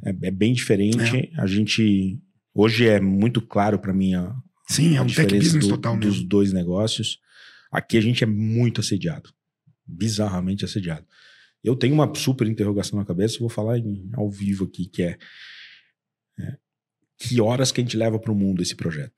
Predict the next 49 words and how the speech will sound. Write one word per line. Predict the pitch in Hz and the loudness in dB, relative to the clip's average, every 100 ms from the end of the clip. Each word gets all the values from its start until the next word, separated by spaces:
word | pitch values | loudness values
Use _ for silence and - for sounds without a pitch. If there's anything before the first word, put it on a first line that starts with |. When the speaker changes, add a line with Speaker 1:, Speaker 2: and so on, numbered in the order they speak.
| - | -14
Speaker 2:
Sim. | - 107 95 90 _ _ _ _ - | -8 -6 -8 -14 _ _ _ _ -6
Speaker 1:
Que | 101 | -4
a | 87 71 | -4 -6
grande | 80 82 90 107 123 107 | -8 -10 -2 2 2 2
maioria | 110 95 90 98 | 0 0 2 2
das | 131 127 | 2 2
Speaker 2:
Nossa, | |
Speaker 1:
pessoas | 113 - 104 95 117 | 2 2 2 2 4
que, | |
Speaker 2:
muito | 151 170 - | 4 4 0
bom. | 107 87 92 _ - | -6 -6 -10 _ -8
Speaker 1:
que, | 98 | -2
Speaker 2:
Sim. | 92 139 147 - | 2 4 2 0
Speaker 1:
que | - 95 | -6 -2
vieram | 92 95 101 98 | 0 2 2 0
falar | - 92 92 | -2 -2 -2
com | 98 | -4
a | |
gente, | 87 113 117 - - 87 | -2 0 -2 -4 -10 -6
vem | 95 110 120 | 0 2 2
sempre | - 123 107 | 0 -2 -2
com | 110 | -2
essa, | - 107 | 0 -2
com | 98 - 107 | -4 -8 -6
esse | - | -2
viés, | 92 95 104 | 0 2 0
cara, | - - 95 | -2 -2 -2
esse, | 85 - - - | -2 -4 -6 -8
esse | 98 101 117 | -4 -2 -2
negócio | 101 107 104 | 0 0 0
no | 98 98 98 | -2 -2 -2
México | 95 92 - - | -2 -2 -4 -6
ia | 92 92 85 | -6 -4 -4
arrebentar, | 82 - 113 104 87 92 82 | -6 -4 -2 -2 -2 -2 -2
Speaker 2:
É, | - | -2
concordo | 127 123 117 107 | -2 0 0 -2
com | 113 | -4
você. | 113 - | -2 -2
Speaker 1:
isso | 104 | -2
daqui | 95 - 104 | -4 -2 0
nos | 95 | 0
Estados | - 95 90 | -2 -4 -2
Unidos | 92 87 87 90 | -2 -2 -4 -6
ia | 87 | 0
não | |
Speaker 2:
Porrada. | 87 - 92 | 0 0 -2
Speaker 1:
sei | 87 | -2
o | |
quê. | 107 | -4